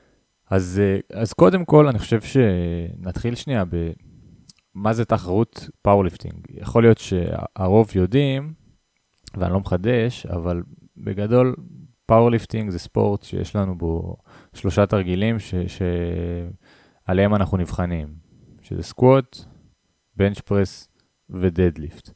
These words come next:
אה, התחרות עצמה היא מחולקת לפי קטגוריות משקל וקטגוריות גיל,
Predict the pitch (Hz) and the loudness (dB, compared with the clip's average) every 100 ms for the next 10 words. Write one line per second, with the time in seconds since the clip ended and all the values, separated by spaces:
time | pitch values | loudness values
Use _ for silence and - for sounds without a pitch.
0 | _ _ _ _ - 98 90 87 87 87 | _ _ _ _ -10 0 2 2 0 -2
1 | 85 98 - 110 147 127 - 123 123 113 | -2 -4 0 0 0 -2 -8 -4 -2 -2
2 | - 92 98 113 104 90 - 98 101 92 | 2 2 2 -2 -6 -6 -4 -2 -2 -2
3 | 90 90 92 92 - - 92 - - 98 | 2 4 4 2 -2 -14 -12 -10 0 2
4 | 113 110 92 95 - 87 90 85 - 85 | 2 -2 -6 -6 -4 0 2 2 -2 -4
5 | 104 143 175 | -2 0 -2